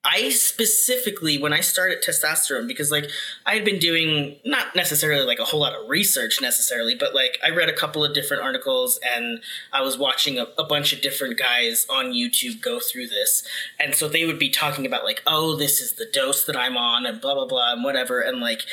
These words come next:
I remember finding an article. It was a trans guy who was a singer before and wanted to maintain singing afterwards. And the doctor started him out on a lower dose of testosterone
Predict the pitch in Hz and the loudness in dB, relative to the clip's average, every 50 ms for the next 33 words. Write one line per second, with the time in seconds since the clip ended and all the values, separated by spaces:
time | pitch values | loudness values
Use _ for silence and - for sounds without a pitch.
0 | - - - - - - - _ - 151 151 165 170 180 190 190 196 190 185 175 | -10 -10 -10 -12 -14 -16 -6 _ 0 0 2 2 2 2 2 2 2 2 2 4
1 | 175 165 165 - - - - - _ _ _ _ _ _ _ _ _ _ _ _ | 4 2 2 0 -2 -6 -12 -20 _ _ _ _ _ _ _ _ _ _ _ _
2 | _ _ - - - - - 175 170 175 170 170 165 160 165 160 156 151 151 147 | _ _ -4 -2 -2 0 2 2 2 2 2 2 2 2 2 2 2 2 0 0
3 | 143 135 131 - - _ _ _ _ _ _ _ - 165 151 - 147 147 147 151 | 0 -2 -4 -8 -14 _ _ _ _ _ _ _ -4 -4 -2 0 0 2 2 0
4 | 147 147 151 143 139 135 135 127 127 123 123 - - - - - - - 80 - | 0 0 0 0 2 2 2 0 0 -2 -4 -8 -12 -16 -14 -10 -8 -6 -6 -4
5 | 147 160 147 165 151 147 - - 175 170 175 180 - - 151 151 156 160 147 - | -4 -2 -2 -2 -2 0 0 2 2 2 2 0 0 0 2 2 2 0 0 0
6 | 156 147 143 143 139 135 135 127 131 127 113 - - - - 147 147 151 147 143 | 0 0 0 0 0 0 -2 -2 -2 -4 -4 -6 -10 -12 -6 -2 0 0 2 2
7 | 139 - - 208 185 165 151 156 170 180 180 180 156 156 160 156 - - 151 131 | 2 2 2 2 2 2 2 2 2 0 -2 -6 -6 -4 -2 -2 0 0 0 2
8 | 131 135 147 - - 147 139 139 135 135 135 139 139 131 - - 135 135 131 131 | 2 4 2 2 2 0 0 0 -2 -2 0 -2 -2 -2 -2 -2 -2 0 0 0
9 | 135 135 127 - 135 127 127 127 123 123 120 123 - _ - - - - 147 127 | 0 0 0 0 0 0 0 -2 -4 -6 -8 -10 -12 _ -6 -2 -2 0 0 0
10 | 120 117 113 113 110 - - 139 156 151 - 131 113 101 101 104 117 117 117 - | 0 0 0 -2 -4 -2 -2 -2 -2 -2 -4 -6 -4 -2 -2 -2 0 0 -2 -4
11 | - - - - - - - - _ - 151 143 135 131 131 131 127 123 123 120 | -4 -6 -10 -10 -10 -12 -14 -12 _ -2 0 2 2 2 2 0 0 0 -2 0
12 | 117 - - - - - - _ _ _ _ _ 160 147 143 147 - - - - | 0 2 0 0 -2 -6 -12 _ _ _ _ _ -6 -4 -2 0 0 0 0 0
13 | - 175 156 131 120 - - - 165 151 147 - - - 156 139 139 139 139 - | -2 -2 0 2 2 2 2 2 2 2 2 2 2 2 2 2 2 0 0 0
14 | - 147 143 127 127 127 135 131 131 123 123 120 110 - 117 - - - 247 - | 0 0 0 -2 -2 -2 0 0 0 -2 -2 -4 -2 -2 0 0 0 -2 -2 -2
15 | - - 254 - - - - - - - - - - - - - - | -4 -2 -2 0 -2 0 0 0 0 0 0 -2 -6 -10 -14 -18 -20